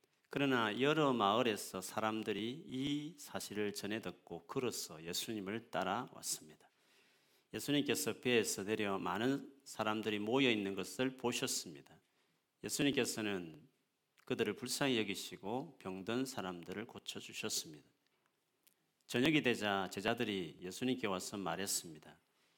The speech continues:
"이곳은 외딴 곳이고 시간도 너무 늦었습니다. 사람들 이제 보내어 마을에 가서 먹을 것을 각자 사도록 하는 것이 좋겠습니다." 예수님께서 제자들에게 대답하셨습니다.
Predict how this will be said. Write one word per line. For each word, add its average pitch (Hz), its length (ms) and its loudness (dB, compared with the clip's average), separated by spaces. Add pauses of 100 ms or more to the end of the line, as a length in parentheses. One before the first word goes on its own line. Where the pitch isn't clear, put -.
(340)
"이곳은 127 420 2
외딴 127 400 2
곳이고 104 800 -4
시간도 117 540 0
너무 95 260 -4
늦었습니다. 107 840 -4 (680)
사람들 123 460 2
이제 117 300 0
보내어 117 540 2
마을에 113 420 4
가서 90 360 -4
먹을 98 300 -2
것을 92 460 -4 (420)
각자 113 640 0
사도록 - 580 -6
하는 110 200 -2
것이 110 380 -6
좋겠습니다." 92 760 -10 (1040)
예수님께서 113 480 0
제자들에게 98 640 0
대답하셨습니다. 90 1040 -6